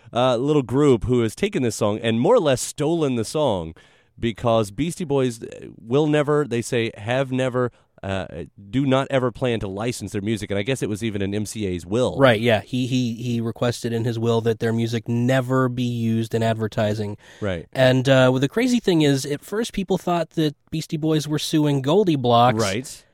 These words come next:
Speaker 2: Turns out that they just sent him a cease and desist letter, but then Goldie Blocks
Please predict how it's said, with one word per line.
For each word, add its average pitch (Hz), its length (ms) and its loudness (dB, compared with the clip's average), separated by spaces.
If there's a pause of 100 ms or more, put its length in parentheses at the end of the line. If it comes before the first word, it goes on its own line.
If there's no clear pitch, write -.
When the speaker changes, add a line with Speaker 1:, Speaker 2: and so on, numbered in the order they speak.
(260)
Speaker 2:
Turns 208 300 2
out 202 320 4 (100)
that 156 160 0
they 170 160 0
just 170 240 -2
sent 175 160 -2
him 160 100 2
a 147 60 0
cease 160 320 -4
and 139 80 0
desist 220 420 0
letter, 131 400 4 (500)
but 123 160 -6
then 143 300 2
Goldie 190 320 2
Blocks 131 720 4